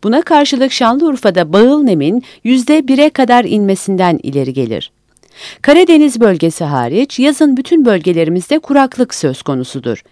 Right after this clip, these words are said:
Nitekim kuraklık en fazla Güneydoğu, İç Anadolu, Ege ve Akdeniz kıyılarında kuvvetle hissedilir.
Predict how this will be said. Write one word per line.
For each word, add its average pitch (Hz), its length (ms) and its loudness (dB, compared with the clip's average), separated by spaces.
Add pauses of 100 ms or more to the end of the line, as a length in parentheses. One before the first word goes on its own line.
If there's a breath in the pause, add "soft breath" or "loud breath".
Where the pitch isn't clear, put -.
(340 loud breath)
Nitekim 160 400 -2
kuraklık 175 560 -2 (200 loud breath)
en 311 200 2
fazla 277 360 2
Güneydoğu, 214 800 -2 (220 soft breath)
İç - 220 -2
Anadolu, 151 640 0 (260 loud breath)
Ege 202 400 2
ve 262 160 2
Akdeniz 262 480 -2
kıyılarında 202 520 0
kuvvetle 254 600 -2
hissedilir. 127 720 -6